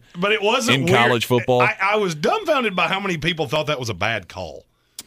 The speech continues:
Speaker 1: Like, it was not in any way a bad call. That was one hundred percent a fumble.
Speaker 2: Yes, yes, it was. The
Speaker 1: And it
Speaker 2: ball was
Speaker 1: was
Speaker 2: coming out.
Speaker 1: one hundred percent
Speaker 2: Right.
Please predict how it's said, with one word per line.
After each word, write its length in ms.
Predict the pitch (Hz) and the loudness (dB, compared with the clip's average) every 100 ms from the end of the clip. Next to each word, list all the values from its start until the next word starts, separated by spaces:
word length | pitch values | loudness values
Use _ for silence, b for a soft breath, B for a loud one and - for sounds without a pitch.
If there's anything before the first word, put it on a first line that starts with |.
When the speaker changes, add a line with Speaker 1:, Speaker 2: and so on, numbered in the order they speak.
| B B B B B B _ _ 247 | B B B B B B _ _ -2
Speaker 1:
Like, 180 | 330 | 0
it 60 | 269 | 2
was 160 | 262 247 | 0 0
not 240 | 339 330 | 2 2
in 120 | 202 | 2
any 320 | 214 240 269 208 | 2 2 2 2
way 260 | 180 202 | 2 2
a 40 | 151 | 0
bad 320 | 151 147 127 | 0 0 0
call. 240 | 151 127 | -2 -2
That 180 | 101 226 | 0 0
was 160 | 285 190 | 0 0
one 300 | 156 208 214 | 4 4 4
hundred 600 | 190 208 254 330 311 254 | 4 4 4 2 0 0
percent 320 | 233 180 208 | 0 2 2
a 60 | 185 | 0
fumble. 320 | 175 104 127 | -2 -2 2
Speaker 2:
Yes, 440 | 143 127 117 - | 2 2 -2 -4
yes, 280 | 101 110 107 | 0 0 0
it 80 | 117 | 2
was. 240 | 123 110 | 2 2
The 80 | 117 | 0
Speaker 1:
And 140 | 107 117 | 2 4
it 60 | |
Speaker 2:
ball 80 | 135 | 6
was 140 | 147 156 | 4 4
Speaker 1:
was 60 | |
Speaker 2:
coming 180 | 151 - | 4 4
out. 220 | 139 135 | 4 4
Speaker 1:
one 80 | - | 2
hundred 340 | 277 302 277 262 | 0 0 -2 2
percent 300 | 175 165 | 2 4
Speaker 2:
Right. 40 | 254 | 2